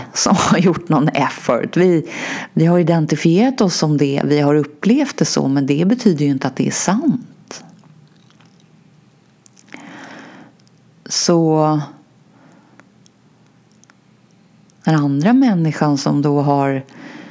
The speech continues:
levt hela sitt liv och gjort allt och alla besvikna och kanske uträttat hemska handlingar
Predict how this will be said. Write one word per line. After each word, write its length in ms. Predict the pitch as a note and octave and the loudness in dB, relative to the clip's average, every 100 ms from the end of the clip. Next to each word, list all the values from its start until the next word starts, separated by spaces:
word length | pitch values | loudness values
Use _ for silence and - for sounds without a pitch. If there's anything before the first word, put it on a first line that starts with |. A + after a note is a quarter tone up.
| - - _ _ _ _ _ - | -20 -20 _ _ _ _ _ -2
levt 340 | D#3 D3 - | 0 0 0
hela 200 | - C#3+ | 0 0
sitt 240 | C#3+ C#3+ D3+ | 0 -2 2
liv 720 | D#3+ A3 C#4 A#3 F3 D#3+ C#3+ - - - - _ - _ - | 4 4 4 2 0 -2 -6 -16 -20 -20 -20 _ -20 _ 0
och 200 | E3 E3 | 2 2
gjort 520 | D#3+ D3+ - - - - | 2 -2 -8 -10 -10 -6
allt 400 | - D#3 D3 C#3 | -2 0 0 0
och 100 | D3+ | 0
alla 260 | D3 C#3+ D3 | 2 0 0
besvikna 840 | C#3 - D#3+ D3+ C#3+ - D#3 D3 | -2 0 0 0 -2 -4 -2 0
och 200 | D3 C#3+ | 0 0
kanske 720 | D#3 C#3+ C#3+ C#3+ C#3 C3+ - - - - - - _ _ _ _ _ _ _ _ _ _ _ _ _ _ - | 0 0 0 0 0 0 -2 -6 -12 -14 -14 -14 _ _ _ _ _ _ _ _ _ _ _ _ _ _ -2
uträttat 1080 | E3+ D#3+ - D3+ - D3 - - - - - - - _ _ _ _ _ _ _ - | -2 -2 -4 -6 -4 -6 -6 -12 -14 -14 -18 -20 -20 _ _ _ _ _ _ _ -4
hemska 720 | D#3+ F3+ D#3+ D3 C#3 - A#3 | 0 2 2 0 -2 0 2
handlingar 1200 | C#4+ C#4+ A#3+ D#3 C#3 C#3+ C#3 C3+ - G1+ - C#3+ | 4 4 2 0 0 0 0 0 -2 -2 -4 -8